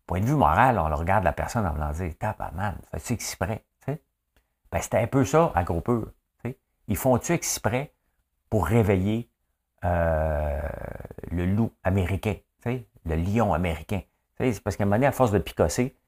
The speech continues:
eux autres se reviennent d'abord et ils disent, « Ah oui, OK. Mais la prochaine fois qu'on va négocier avec toi, on va négocier encore plus serré. »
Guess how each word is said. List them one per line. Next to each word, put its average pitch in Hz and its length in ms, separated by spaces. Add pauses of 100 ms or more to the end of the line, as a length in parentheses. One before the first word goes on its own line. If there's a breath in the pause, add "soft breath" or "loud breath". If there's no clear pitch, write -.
(320)
eux 95 80
autres 120 160
se 113 60
reviennent 95 240
d'abord 92 320
et 92 40
ils 82 60
disent, « 87 280
Ah 147 60
oui, 202 260
OK. 165 240 (920)
Mais 90 160
la 82 80
prochaine 110 320
fois 147 160
qu'on 101 140
va 92 100
négocier 87 360
avec - 120
toi, 165 100
on 165 40
va 110 100
négocier 90 420
encore 82 240
plus 87 140
serré. » - 400